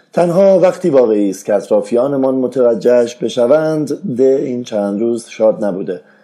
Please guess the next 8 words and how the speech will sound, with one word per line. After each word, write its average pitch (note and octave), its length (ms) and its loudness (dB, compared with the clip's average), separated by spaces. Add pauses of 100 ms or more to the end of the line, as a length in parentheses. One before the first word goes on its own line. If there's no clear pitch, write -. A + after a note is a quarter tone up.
(160)
حداقل G2+ 440 0
اوقاتی A2 360 0
که G#2+ 120 0
اطرافش F#2 520 -4
کسانی F#2 400 -8
بودند G2 560 -4
شاد G2 440 -4
نبوده. F2+ 460 -12